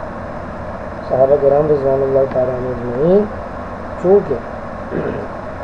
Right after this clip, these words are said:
वो भी इंसान थे और इंसान से गलती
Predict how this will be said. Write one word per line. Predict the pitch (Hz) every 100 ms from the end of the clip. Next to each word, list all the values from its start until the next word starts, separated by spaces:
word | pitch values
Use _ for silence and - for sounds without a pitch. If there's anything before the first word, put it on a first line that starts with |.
| - - -
वो | 143
भी | 180 226
इंसान | 208 202 190 214
थे | 226
और | 220
इंसान | 190 170 170 180
से | 196
गलती | 160 143 139 180